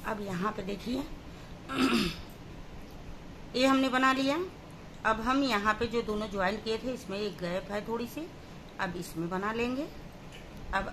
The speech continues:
ऐसे ही same बनाते चले जाएंगे। आप फंदे में ऐसे थोड़ा धीरे, धी-, ढीला ढीला फंदा इसको free करके लेना, जिससे ऊन का चीज़ है, अगर थोड़ा सा भी tight होता है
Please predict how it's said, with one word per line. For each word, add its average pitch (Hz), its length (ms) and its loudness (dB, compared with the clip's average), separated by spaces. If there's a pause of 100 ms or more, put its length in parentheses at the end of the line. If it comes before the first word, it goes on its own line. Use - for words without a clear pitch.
ऐसे 226 420 4
ही 226 220 4
same 233 440 2
बनाते 190 480 4 (880)
चले 147 300 0
जाएंगे। 151 440 -2 (920)
आप 233 220 0
फंदे 226 320 4
में 240 160 4
ऐसे 240 460 2 (640)
थोड़ा 302 160 10
धीरे, 277 460 8 (160)
धी-, 247 680 0
ढीला 269 280 6
ढीला 277 260 8
फंदा 262 380 6 (960)
इसको 247 280 2
free 269 340 4
करके 233 360 4
लेना, 269 440 6 (380)
जिससे 226 340 2 (140)
ऊन 330 300 8
का 320 120 8
चीज़ 285 320 2
है, 285 200 4 (680)
अगर 233 300 4
थोड़ा 254 220 6
सा 269 160 2
भी 269 120 4
tight 240 340 4
होता 247 280 4
है 262 240 4